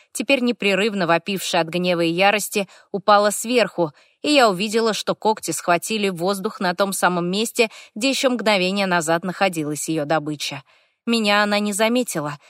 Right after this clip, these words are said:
и, захлопав крыльями, метнулась наискось вверх, чтобы оттуда вновь броситься на Хорвика, которому уже не удалось бы скрыться.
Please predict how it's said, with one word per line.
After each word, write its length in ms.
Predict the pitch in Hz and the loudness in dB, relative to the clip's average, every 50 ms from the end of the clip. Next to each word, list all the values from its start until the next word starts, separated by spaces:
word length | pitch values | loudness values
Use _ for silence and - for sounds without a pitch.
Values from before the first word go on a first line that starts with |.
| _ _ - | _ _ -6
и, 80 | - 240 | -4 0
захлопав 540 | 180 190 170 - - 175 170 - 180 - | 2 2 0 0 -2 -2 -2 -2 -4 -6
крыльями, 520 | - - 190 202 220 214 233 233 233 233 226 _ - _ _ - | -4 -4 -4 -2 -2 -2 0 0 0 0 -2 _ -16 _ _ -2
метнулась 580 | 262 269 269 - - 254 254 262 269 254 - - | 0 0 0 0 0 0 2 2 0 0 -2 -2
наискось 600 | 220 196 180 180 185 185 - - 208 202 - - | 0 0 0 0 0 -2 -4 -4 -6 -6 -4 -6
вверх, 480 | 214 190 196 240 226 185 170 - - - _ _ _ _ | -8 -6 -2 0 2 2 0 0 -6 -16 _ _ _ _
чтобы 340 | - - - 302 247 208 190 | -10 -4 -2 0 2 4 4
оттуда 440 | 170 - _ - 202 220 240 247 247 | 2 2 _ -8 -2 2 2 2 4
вновь 340 | 214 208 196 196 196 196 | 2 0 0 0 0 0
броситься 640 | 196 185 170 190 180 180 185 - 190 175 - - 196 | -2 -2 0 0 2 0 0 -4 -8 -8 -4 -2 0
на 120 | 196 208 | 0 0
Хорвика, 600 | 202 - - 269 254 214 170 175 165 - 165 143 - - - _ _ | 0 0 2 4 4 4 2 0 0 0 -2 -2 -2 -8 -20 _ _
которому 440 | - 262 254 - 262 247 247 240 247 | 0 0 2 4 2 2 4 2 2
уже 200 | 247 220 240 240 | 0 2 2 2
не 120 | 240 240 | 2 2
удалось 420 | 247 233 240 233 233 180 170 160 151 | 2 4 4 4 4 4 0 -2 -2
бы 100 | 156 185 | -6 -6
скрыться. 640 | - - - 175 170 165 151 - - - 151 143 | -6 -4 -4 -2 -2 -2 -2 -4 -8 -8 -8 -10